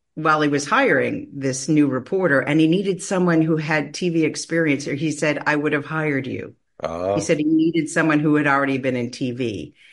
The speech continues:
Speaker 1: And then I felt as if, um, you know, Jack and I got married, and I felt it was, it, it was easier for me to move around in radio and move up the food chain to bigger
Speaker 2: Right.
Speaker 1: markets while
Speaker 2: Yeah.
Speaker 1: he was still moving around, because there are so few women who are really, really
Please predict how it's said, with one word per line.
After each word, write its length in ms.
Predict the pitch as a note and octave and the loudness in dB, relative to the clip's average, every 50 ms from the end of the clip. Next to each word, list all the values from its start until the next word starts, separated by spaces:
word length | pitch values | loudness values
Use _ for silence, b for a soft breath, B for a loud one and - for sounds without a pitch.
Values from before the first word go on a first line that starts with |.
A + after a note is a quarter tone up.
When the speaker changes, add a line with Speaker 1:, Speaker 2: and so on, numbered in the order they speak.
| b b b b b | b b b b b
Speaker 1:
And 120 | F#3 A3 | 0 2
then 140 | C#4+ E4+ G4+ | 2 2 4
I 120 | A4 F4 | 2 2
felt 420 | - - A#3+ A#3 A#3 A#3 A#3 - F3 | 2 2 4 4 2 2 -2 0 2
as 180 | F3+ F3 E3+ | 2 2 4
if, 280 | F#3+ F#3 F#3 F#3 F#3 - - _ _ _ _ _ _ _ _ _ _ _ | 2 2 2 2 -2 -8 -16 _ _ _ _ _ _ _ _ _ _ _
um, 460 | - D#3 E3 D#3+ D#3 D3+ D3+ C#3+ C#3 | 2 4 4 6 6 4 4 2 2
you 80 | D#3 E3+ | 2 2
know, 80 | E3 D#3 | 2 4
Jack 220 | C#3+ F3 D#3+ - | 2 2 0 2
and 80 | D#3+ D#3 | 2 0
I 80 | D3+ | 2
got 160 | C#3+ D3 D3 | 2 0 0
married, 240 | F3 G3+ G#3 G3 F3 | 2 2 2 2 4
and 100 | F3 F3 | 4 2
I 80 | E3 E3 | 2 2
felt 240 | E3+ G#3 G3+ G3 G3 | 0 -2 -2 0 0
it 80 | E3+ | -2
was, 100 | D#3 D3+ | 0 2
it, 220 | F3 F3+ - - - | 0 0 0 -2 0
it 140 | - F3 E3+ | 2 2 4
was 140 | F3 E3+ E3 | 4 2 2
easier 340 | D3 G3+ G3+ G3 G3+ F#3+ F3 | 0 -2 -2 0 0 0 0
for 140 | F3 F3+ E3 | 2 2 2
me 240 | E3 E3 F3 F3+ | 4 4 4 4
to 80 | D#3+ D#3 | 2 2
move 340 | C3+ C3+ C#3+ D#3 D#3+ F3 D#3+ | 2 4 4 6 6 6 4
around 420 | D#3 C#3 C#3 C3+ C#3 D3 D3+ D3+ | 4 2 4 2 2 2 2 2
in 180 | D3+ C#3+ C3+ A#2+ | 2 2 0 2
radio 520 | B2 C#3 C#3 C#3+ D#3 E3 E3 D#3+ D#3+ D#3+ | 2 0 2 2 2 2 2 2 2 2
and 220 | D3 A#2+ C3+ C#3+ C#3+ | 2 2 2 2 2
move 160 | D3 D3 D3 | 2 2 2
up 260 | D3 - - - - _ _ | 0 -2 -2 -6 -14 _ _
the 160 | D3+ D3 C3+ | -6 -6 -2
food 280 | C#3 E3+ D#3+ E3 D#3+ | 0 2 2 2 2
chain 400 | D#3+ - F3+ D#3+ D#3+ D#3 D#3+ D#3+ | 0 0 0 2 2 2 2 0
to 100 | D3+ D#3 | 0 0
bigger 220 | C3+ D3 - - - | 0 0 0 2 4
Speaker 2:
Right. 80 | C#3 | 4
Speaker 1:
markets 500 | C3+ C3+ C#3 C#3+ C#3+ - E3+ E3 - - - _ _ _ | 4 4 4 2 2 0 -2 -2 -2 -4 -12 _ _ _
while 180 | D3 C#3+ C#3+ | 0 2 2
Speaker 2:
Yeah. 60 | E3 | 4
Speaker 1:
he 100 | E3 D#3+ | 4 2
was 220 | D#3+ E3 D#3 D#3 - | 4 2 2 0 -2
still 180 | - - E3 - _ _ C#3+ | -6 -8 -10 -12 _ _ -2
moving 380 | C#3 C#3 D3 D#3+ D#3 D#3+ D#3+ D3+ | 0 2 2 2 2 2 2 2
around, 480 | D3+ D3+ D#3 D#3 D#3 D#3+ E3+ E3+ E3 B B B B B B B | 4 4 4 4 4 4 2 0 -2 B B B B B B B
because 300 | - - - - A3 G#3 | -16 -14 -8 -6 -6 -4
there 140 | G3+ G#3 G#3 | -2 -2 -2
are 60 | G3+ | -2
so 400 | F3+ - - - G#3+ G#3+ A#3+ A#3+ | -2 -4 -2 -2 0 0 0 0
few 260 | A#3+ - A3+ A3 A3 | -2 -4 -4 -2 -2
women 460 | G3 E3+ F3+ G3+ A3+ G#3 F#3 E3+ E3 | 2 2 2 4 4 2 2 2 2
who 240 | D#3+ D#3 F3+ F3+ E3 | 2 4 2 4 4
are 120 | C3+ D#3+ D3+ | 4 2 2
really, 540 | D3 D3+ D#3+ F3 G3 A3+ F#3+ F#3 F3+ F3 | 2 2 2 2 4 4 4 4 4 4
really 640 | D#3+ D#3 D#3 F#3 G3+ F#3+ E3 D#3+ D3+ C#3+ C#3 C3+ - | 4 2 0 2 2 2 4 4 4 4 2 0 -6